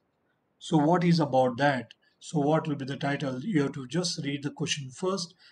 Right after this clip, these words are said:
and try to understand the question. As a sports captain, you are writing a notice to inform what? The budding, you are, you want to inform the budding cricketers what?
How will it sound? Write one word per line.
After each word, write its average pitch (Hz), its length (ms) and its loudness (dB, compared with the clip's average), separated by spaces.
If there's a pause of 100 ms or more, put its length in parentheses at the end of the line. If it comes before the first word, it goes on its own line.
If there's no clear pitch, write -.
(140)
and 143 200 -2
try 139 180 -2
to 139 120 -6
understand 127 460 -4
the 123 40 -8
question. 170 440 0 (500)
As 214 400 8
a 247 80 2
sports 170 440 4
captain, 131 600 -2 (460)
you 139 140 -2
are 131 80 0
writing 127 320 -4
a 131 80 -6
notice 117 480 -12 (720)
to 180 80 4
inform 170 400 6
what? 117 260 -4 (420)
The 147 120 0
budding, 170 480 -2
you 151 180 4
are, 165 140 2
you 160 120 4
want 165 160 6
to 165 60 6
inform 147 320 -2
the 143 80 -4
budding 131 280 -8
cricketers 127 580 -12 (200)
what? 160 280 0